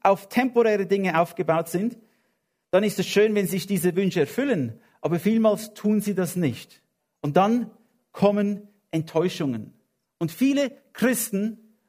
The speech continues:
wurden schon sehr enttäuscht, nicht weil es einen wirklichen Grund gegeben hätte, sondern weil sie ihre Erwartungen hatten in eine Person oder in eine Situation, die nicht erfüllt wurde.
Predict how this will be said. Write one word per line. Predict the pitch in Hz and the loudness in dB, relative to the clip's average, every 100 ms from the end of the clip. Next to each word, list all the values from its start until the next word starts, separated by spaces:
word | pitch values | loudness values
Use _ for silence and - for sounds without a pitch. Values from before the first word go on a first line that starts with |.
| _ | _
wurden | 180 220 208 | 0 2 0
schon | 202 180 160 - | -2 -2 -4 -8
sehr | - 214 240 226 | 0 4 4 2
enttäuscht, | 180 185 254 226 226 - - _ _ _ _ _ - | -4 -2 0 0 0 -12 -18 _ _ _ _ _ 0
nicht | 202 294 - | 0 0 -2
weil | 214 208 | -2 0
es | 202 | 0
einen | 185 180 | -2 0
wirklichen | 240 233 180 160 | -2 -2 -2 0
Grund | 196 302 - | 0 0 -2
gegeben | 185 185 180 | 0 0 2
hätte, | 170 165 214 - _ _ _ | -2 0 -4 -6 _ _ _
sondern | 220 226 208 | 2 2 2
weil | 208 220 | 2 2
sie | 220 | 0
ihre | 220 208 190 | 0 2 4
Erwartungen | 160 170 156 226 302 269 233 196 | 2 0 4 2 2 0 0 2
hatten | 170 170 202 254 - _ _ _ _ | 0 0 -4 -6 -8 _ _ _ _
in | 202 208 | 0 2
eine | 196 185 | 2 0
Person | 196 151 170 190 254 | 0 0 0 2 0
oder | 254 208 208 | 0 0 0
in | 196 | 0
eine | 180 170 | 0 0
Situation, | 185 175 - 175 190 220 - - | -2 -4 -2 0 0 -2 -8 -2
die | 233 | 2
nicht | 220 220 - 202 | 2 0 -2 -6
erfüllt | - 220 220 156 | -4 -6 -6 -8
wurde. | 120 - | -8 -10